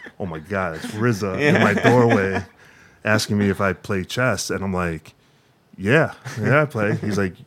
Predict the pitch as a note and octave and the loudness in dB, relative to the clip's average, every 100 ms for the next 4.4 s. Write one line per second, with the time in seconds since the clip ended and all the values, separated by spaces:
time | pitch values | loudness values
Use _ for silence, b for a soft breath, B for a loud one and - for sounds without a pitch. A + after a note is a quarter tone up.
0 | - F#2+ F#2 G2+ A2+ C#3 D#3+ D#3 - G2 | -12 -8 -4 -4 0 0 -2 -8 -12 -8
1 | G2 F#2+ F#2+ F2 - - b b b b | -4 -2 -2 -4 -10 -20 b b b b
2 | - A2 - B2 C#3+ - G3+ D3 G#2+ G#2 | -10 -6 0 0 0 -6 -6 -2 -2 0
3 | A#2+ A#2 A2+ G#2+ G#2 G2+ G2 A2 G#2 G#2 | -2 0 -2 0 2 4 2 2 -2 -4
4 | G2+ G2 - | -2 -4 -6